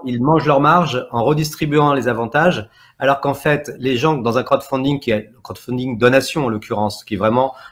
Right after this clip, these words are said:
un coup de cœur, soutien, friends and family, et cetera, et cetera, en fait, il faut que la, le maximum d'argent aille à leur projet. Mais nous, dans notre modèle, avec deux mille, trois mille euros, ça leur donne le budget pour préparer le dossier et le présenter au comité de sélection,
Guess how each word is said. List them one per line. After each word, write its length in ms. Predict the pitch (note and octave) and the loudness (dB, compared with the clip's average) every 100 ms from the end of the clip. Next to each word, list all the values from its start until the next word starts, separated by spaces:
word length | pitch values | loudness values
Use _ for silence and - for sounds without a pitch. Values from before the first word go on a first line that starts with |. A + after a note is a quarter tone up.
| - | -8
un 120 | A2+ | -6
coup 160 | - D3+ | -6 -6
de 40 | |
cœur, 220 | - C#3 | 0 2
soutien, 340 | - A2+ C#3 C3+ | 0 -2 0 0
friends 220 | C3+ A#2+ | -2 -2
and 120 | A#2+ | -4
family, 500 | - B2 B2 B2+ C3+ | -2 -2 0 -2 -2
et 80 | C3 | -2
cetera, 320 | - G#2+ A#2 | -6 -4 -2
et 40 | A2 | -2
cetera, 440 | G#2+ A2 A#2+ E3 - - - - | -4 0 2 0 -4 -20 -20 -14
en 80 | G#2+ | 0
fait, 160 | E3+ | 0
il 40 | E3+ | 0
faut 100 | B2 | 0
que 80 | B2+ | 2
la, 160 | B2+ | 4
le 120 | C#3 C3 | 2 0
maximum 360 | C#3+ - C#3+ | 0 0 0
d'argent 280 | C3+ A#2+ D#3+ | 0 2 2
aille 100 | C3+ | 4
à 20 | |
leur 160 | B2+ A2 | 2 0
projet. 320 | B2+ A#2+ B2+ | -6 -2 0
Mais 200 | G#2+ G#2 | 0 -2
nous, 260 | A#2 D#3 D#3 | 0 0 2
dans 100 | C3+ | 0
notre 280 | B2+ - | -2 -4
modèle, 440 | B2+ B2+ B2+ A#2 - _ _ - | -4 0 0 0 -6 _ _ -8
avec 260 | A2+ A#2 A2 | -4 -4 0
deux 120 | D3 | 2
mille, 300 | D3+ D3 - | 4 2 -2
trois 220 | - D#3+ | 0 2
mille 200 | D#3+ D#3 | 4 2
euros, 400 | D3 C#3+ C#3 C#3 | 2 2 0 -4
ça 140 | - B2+ | -6 -2
leur 100 | B2+ | 0
donne 200 | C3 C3+ | 0 0
le 100 | C#3+ | 0
budget 400 | D3+ D3+ C3+ D3 | -2 -4 -4 -4
pour 180 | A2 | -8
préparer 380 | - C3+ C#3 C3 | -8 -4 -2 -2
le 60 | B2+ | -4
dossier 320 | C3 - C#3 | -6 -6 -6
et 20 | |
le 80 | A2+ | -6
présenter 380 | - A2+ A#2+ B2 | -8 -8 -6 -8
au 40 | |
comité 320 | - A#2 G#2+ | -8 -10 -12
de 60 | - | -12
sélection, 540 | A#2 G#2+ - D#3 D#3 | -8 -8 -6 -6 -6